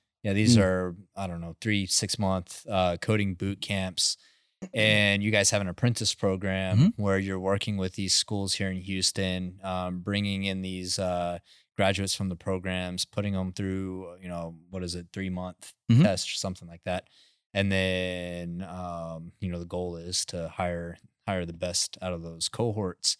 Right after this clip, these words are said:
Speaker 1: And I think that's really important. Um,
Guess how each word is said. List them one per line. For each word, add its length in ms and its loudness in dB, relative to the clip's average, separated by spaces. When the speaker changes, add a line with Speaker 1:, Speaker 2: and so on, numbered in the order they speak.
Speaker 1:
And 720 6
I 100 4
think 220 4
that's 580 4
really 200 8
important. 480 0
Um, 840 0